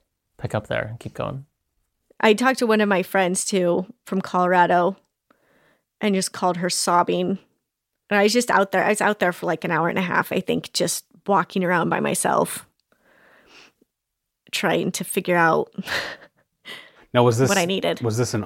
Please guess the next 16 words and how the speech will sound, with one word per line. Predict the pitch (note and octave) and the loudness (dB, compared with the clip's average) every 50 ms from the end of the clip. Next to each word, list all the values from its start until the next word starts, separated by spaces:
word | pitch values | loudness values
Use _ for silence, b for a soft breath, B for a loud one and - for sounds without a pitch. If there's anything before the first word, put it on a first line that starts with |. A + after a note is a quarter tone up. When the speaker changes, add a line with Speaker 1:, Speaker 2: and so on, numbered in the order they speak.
| - | -2
Speaker 3:
Auburn, | - G2 G#2 G#2+ A#2+ C#3 D3+ D#3+ E3+ D3+ - - | 2 4 4 4 4 4 2 0 0 -4 -6 -2
or | - - | 0 2
Speaker 2:
No, | - G#3+ | 2 4
Speaker 3:
was | G#3 G3+ G#3+ A3 | 4 4 2 2
Speaker 2:
this | G#3 | 4
Speaker 3:
this | A#3+ A#3+ G#3 | 2 2 2
Speaker 2:
is | G3+ | 2
Speaker 3:
in, | G3+ F#3 F#3+ | 0 -2 -2
Speaker 2:
in | F#3+ | -4
Tahoe. | - - - E3 E3 - - - | -2 0 0 0 0 -2 -4 -4
Speaker 3:
in | C#3+ G#2 | -4 -4
Tahoe? | - - F#2 F2 E2+ A2 A2+ - | -4 -2 -4 -2 -2 -2 -2 0
Speaker 2:
Mm-hmm. | - G#3 F#3+ F#3+ F#3 F3 F#3+ - _ _ _ - | 2 2 4 4 2 0 -4 -6 _ _ _ -8
At | - - | -8 -6
the | - | -6
cabin. | - - - D#3+ E3 E3+ F3+ F#3+ | -10 -6 -4 -4 -4 -2 -4 -6